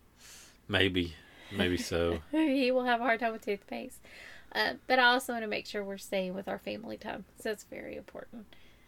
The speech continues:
Speaker 2: I wouldn't change anything watching the little one. She's walking now.
Speaker 1: Yes, yes, a lot. <laughs>
Speaker 2: <laughs> A lot. She wears us out wa-, just watching her walk. <laughs> 'Cause we kinda set her up in,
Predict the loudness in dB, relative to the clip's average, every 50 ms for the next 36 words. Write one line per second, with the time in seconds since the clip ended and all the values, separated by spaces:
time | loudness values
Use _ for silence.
0 | -20 -20 -20 -20 -20 -20 -20 0 6 6 8 8 6 4 0 -2 -4 -4 -4 -4
1 | -6 -8 -8 -8 -6 -6 -6 -6 -4 -4 -4 -4 -4 -6 -8 -6 -4 -2 0 0
2 | 0 0 0 -2 -4 -4 -6 -10 -12 -12 -4 0 2 2 2 2 0 -4 -4 -4
3 | -4 -4 -8 -8 -10 -10 -10 -12 -12 -14 -18 -20 -20 -20 -20 -20 -20 -2 4 4
4 | 4 4 4 0 -10 -10 -10 -8 -4 -2 -2 -2 -2 -4 -6 -4 -2 -2 0 0
5 | 0 0 2 4 4 4 4 4 0 -4 -10 -14 -16 -16 -4 0 2 2 2 2
6 | 0 2 2 4 6 6 8 6 6 4 2 -2 -4 -4 -2 0 0 2 2 4
7 | 4 4 4 4 2 0 0 4 6 8 10 10 8 8 4 0 0 0 -2 2
8 | 2 2 2 2 4 8 8 8 8 6 2 -4 -2 -4 -4 0 6 8 10 10
9 | 10 8 6 2 -2 -6 -12 -14 -14 -16 -16 4 10 12 12 12 12 12 6 -2
10 | -10 -6 -2 -2 -2 -2 -2 -2 -4 -4 -4 -8 -10 -10 -10 -10 -2 0 2 2
11 | 4 2 2 0 4 6 6 8 8 8 6 6 8 8 10 10 10 10 8 8
12 | 8 6 6 4 2 0 2 0 -4